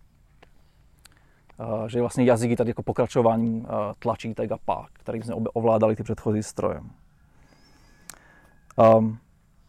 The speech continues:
no a co se týče třeba toho Turingového testu, tak, eh, jak asi, jak možná víte, tak, eh, už jsou umělé inteligence, které jako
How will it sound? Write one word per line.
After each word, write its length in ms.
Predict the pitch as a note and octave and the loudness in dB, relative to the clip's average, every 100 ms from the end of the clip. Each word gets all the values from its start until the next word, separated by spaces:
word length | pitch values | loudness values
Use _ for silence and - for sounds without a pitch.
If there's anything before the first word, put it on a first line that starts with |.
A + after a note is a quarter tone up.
| _ _ _ _ _ _ _ _ - | _ _ _ _ _ _ _ _ 6
no 60 | E3 | 8
a 60 | |
co 120 | - | 8
se 40 | G3+ | 4
týče 200 | G3+ G3 | 2 2
třeba 200 | F#3+ F#3 | 4 4
toho 140 | G3 | 4
Turingového 380 | E3+ F3 F#3+ F#3 | 2 4 6 6
testu, 340 | D#3 D3 - | 4 -2 -2
tak, 120 | F3 F3 - | -4 -4 -2
eh, 300 | E3+ D3+ D3 | 2 2 2
jak 160 | C3+ - | 0 -6
asi, 220 | - D3+ - - - | -10 -10 -12 -12 -10
jak 100 | B2+ | -6
možná 260 | C3 D#3+ | 0 2
víte, 300 | C3 B2+ D#3+ | 2 -2 -4
tak, 340 | D3 C#3+ - D3+ | -2 -4 -4 -2
eh, 300 | C#3 C#3 C#3 | 0 0 -2
už 360 | A#2+ - - | -6 -12 -4
jsou 140 | - C#3+ | 2 2
umělé 260 | C#3+ C#3 | 4 2
inteligence, 460 | C3 C#3 C3+ B2+ - | 2 0 -2 -4 -6
které 420 | - C3+ C3+ B2+ | -2 0 0 -2
jako 480 | A#2+ - C3+ A#2 A2+ | -6 -8 -8 -8 -10